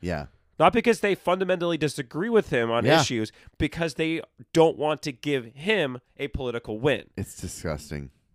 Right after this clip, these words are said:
Speaker 2: That's just gross.
Speaker 1: Yeah. It's infuriating.
Speaker 2: There's nothing about how the Republican Party is acting currently
Speaker 1: Mm-hmm.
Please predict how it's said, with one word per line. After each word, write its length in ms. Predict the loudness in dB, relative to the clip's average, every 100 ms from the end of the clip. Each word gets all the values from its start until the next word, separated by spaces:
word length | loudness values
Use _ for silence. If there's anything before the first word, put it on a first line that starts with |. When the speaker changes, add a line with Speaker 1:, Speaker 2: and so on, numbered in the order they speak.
| _
Speaker 2:
That's 260 | -6 -6 -8
just 380 | -4 -2 -2 -6 _ _ -14
gross. 640 | -12 -2 2 2 -2 -8 -4
Speaker 1:
Yeah. 240 | -4 -4 -10 _ _ -20 -20 -12
It's 160 | -8 -6
infuriating. 720 | -8 -6 -6 -6 -8 -8 -10 -16 _ _
Speaker 2:
There's 160 | -4 -4
nothing 520 | -6 2 2 2 0
about 460 | 0 2 2 0 -4 _ -6
how 200 | 0 0
the 100 | 0
Republican 440 | 0 0 -2 -4
Party 240 | -4 -4 -4
is 100 | -10
acting 480 | -4 -4 -4 -12 -10
currently 560 | -4 -2 -2 -4 -4 -6
Speaker 1:
Mm-hmm. 280 | -8 -10